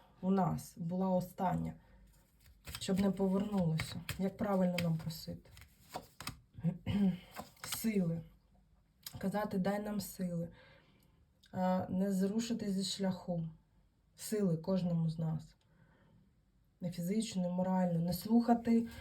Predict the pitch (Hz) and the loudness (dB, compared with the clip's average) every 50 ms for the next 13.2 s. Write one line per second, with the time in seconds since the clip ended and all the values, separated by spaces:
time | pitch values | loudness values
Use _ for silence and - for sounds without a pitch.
0 | - - - - - 214 208 202 202 214 226 - - 196 202 202 190 180 175 160 | -10 -10 -10 -8 -6 -2 0 2 2 2 2 0 0 -2 0 0 2 2 2 0
1 | 160 165 165 - - _ _ _ _ _ _ _ - 180 180 - - 196 202 - | 0 -2 -4 -6 -12 _ _ _ _ _ _ _ -4 -2 -2 -2 -2 -6 -4 -2
2 | - 226 - - 220 202 - - 214 202 196 202 208 202 190 180 190 196 185 180 | -2 -4 -2 -2 -4 -6 -6 -6 -4 -2 -2 0 0 0 0 2 4 4 4 4
3 | 151 160 - - - - - 165 160 165 - - - - - 180 175 175 175 190 | 4 0 -4 -6 -10 -8 -4 -4 -4 -4 -6 -10 -14 -10 -6 -4 -2 -2 0 -2
4 | 196 - 233 202 202 208 214 208 208 208 196 - 208 208 208 208 208 208 220 214 | -2 -2 -2 -2 -2 -2 -4 -4 -4 -6 -8 -8 -6 -6 -6 -6 -6 -6 -8 -6
5 | 208 208 202 202 202 202 - - - - 196 185 175 170 170 170 165 170 170 170 | -6 -4 -2 -2 -2 -2 -4 -6 -2 0 2 2 4 4 4 4 4 2 0 0
6 | 170 170 170 170 170 165 - - - - - - - - - - - - - - | -2 -2 -4 -4 -6 -8 -12 -16 -20 -20 -20 -20 -20 -20 -20 -20 -20 -20 -20 -14
7 | - - - - - - - - - _ _ - - _ - - - _ _ _ | -12 -12 -12 -10 -12 -12 -12 -12 -14 _ _ -20 -20 _ -20 -20 -20 _ _ _
8 | _ _ _ _ _ _ - 208 185 180 170 175 196 220 233 - - 226 - - | _ _ _ _ _ _ -2 0 2 2 4 2 2 2 0 -2 -6 -8 -8 -4
9 | - 196 190 180 175 175 175 - - - - - - _ _ _ - _ _ - | -2 0 0 0 0 -2 -6 -10 -16 -20 -20 -20 -20 _ _ _ -20 _ _ -20
10 | _ _ _ _ _ _ _ _ _ _ _ _ _ _ _ _ _ _ _ _ | _ _ _ _ _ _ _ _ _ _ _ _ _ _ _ _ _ _ _ _
11 | _ _ _ _ _ _ - - - - - - - 175 170 165 170 165 - 165 | _ _ _ _ _ _ -18 -16 -14 -10 -8 -4 -2 0 2 2 2 0 0 -6
12 | - - - 165 - - 220 262 - - 233 - - 233 214 214 214 208 - 196 | -6 -6 -8 -8 -6 -4 -6 -6 -4 -6 -8 -6 -6 -8 -8 -8 -12 -10 -4 -2
13 | 185 185 185 | -2 -2 -2